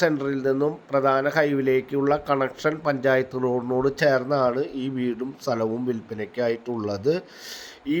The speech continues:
വീടിന് അത്യാവശ്യം പഴക്കം കാര്യങ്ങളൊക്കെ ഉണ്ട്. എന്നിരുന്നാലും നിങ്ങൾക്ക് കാണുമ്പോൾ മനസ്സിലാകും, ഇനിയും കൊല്ലങ്ങളോളം താമസിക്കാൻ കഴിയുന്ന ഒരു വീടാണ്.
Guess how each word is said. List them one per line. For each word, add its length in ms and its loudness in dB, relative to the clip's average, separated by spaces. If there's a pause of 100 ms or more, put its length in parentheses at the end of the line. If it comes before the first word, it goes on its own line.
(100)
വീടിന് 540 4 (600)
അത്യാവശ്യം 640 4
പഴക്കം 440 2
കാര്യങ്ങളൊക്കെ 680 2
ഉണ്ട്. 260 2 (120)
എന്നിരുന്നാലും 640 2
നിങ്ങൾക്ക് 340 -4 (120)
കാണുമ്പോൾ 500 4 (160)
മനസ്സിലാകും, 680 4
ഇനിയും 300 0 (100)
കൊല്ലങ്ങളോളം 640 4 (120)
താമസിക്കാൻ 560 0 (100)
കഴിയുന്ന 480 0 (260)
ഒരു 220 2
വീടാണ്. 640 0